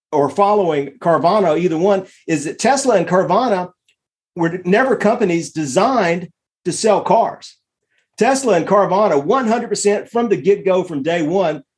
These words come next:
were, were stock plays. They were designed to sell stock. And they've been manipulating stock prices for every year that they've been doing that. E-, E-, that's why, that's everything. You watch everything Elon Musk does, it's strictly to boost the price. It's stri-, it's strict-, it's strictly for, for, for, for Wall Street.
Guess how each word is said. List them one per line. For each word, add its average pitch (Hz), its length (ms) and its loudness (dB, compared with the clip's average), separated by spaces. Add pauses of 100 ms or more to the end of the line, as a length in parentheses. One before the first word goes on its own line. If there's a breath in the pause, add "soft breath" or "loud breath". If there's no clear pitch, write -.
(120)
were, 156 320 -2
were 151 140 -4
stock 190 360 0
plays. 107 380 -6
They 180 200 2
were 226 160 2
designed 185 840 0 (140)
to 147 120 -8
sell 175 680 0
stock. - 640 -4 (260)
And 139 140 0
they've 196 160 2
been 185 160 0
manipulating 180 680 2
stock 175 360 -2
prices 139 480 -2
for 156 160 -6
every 196 280 2
year 190 160 4
that 156 120 -12
they've 175 140 -2
been 185 100 2
doing 196 120 0
that. 196 160 -2
E-, 247 160 -6
E-, 220 100 -4
that's 220 240 -2
why, - 220 0 (280 soft breath)
that's 196 160 -2
everything. 240 360 -2
You 220 100 0
watch 247 220 2
everything 226 340 2
Elon 202 380 0
Musk 185 260 -4
does, 180 340 0 (160)
it's 147 220 -6
strictly 254 480 0
to 175 80 0
boost 185 320 0
the 190 80 -2
price. - 500 -4 (220)
It's 135 180 -4
stri-, 202 160 4
it's 180 160 -4
strict-, - 360 -2
it's 156 160 -2
strictly 233 520 -2
for, 185 360 2
for, 160 280 0
for, 151 320 -2
for 156 140 -6
Wall 156 260 2
Street. 123 320 -8